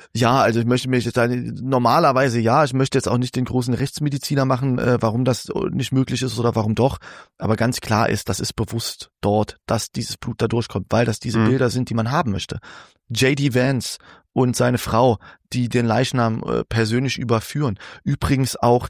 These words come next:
Speaker 1: der diese Medal of Freedom bekommen hat, direkt posthum von Donald Trump und sowas.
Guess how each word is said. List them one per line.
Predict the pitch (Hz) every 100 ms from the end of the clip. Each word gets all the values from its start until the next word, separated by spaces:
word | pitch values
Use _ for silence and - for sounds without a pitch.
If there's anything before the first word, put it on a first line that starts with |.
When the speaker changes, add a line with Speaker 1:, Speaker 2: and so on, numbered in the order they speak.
| -
Speaker 1:
der | 117 117
diese | 107 117 107 117
Medal | 117 131 131
of | 113
Freedom | - 165 196 151
bekommen | 87 - 101 98 92
hat, | 101 - _ _ _ _ -
direkt | 117 107 -
posthum | - 110 - - 110
von | - 107
Donald | 107 104 98
Trump | - 104 98 -
und | -
sowas. | 104 101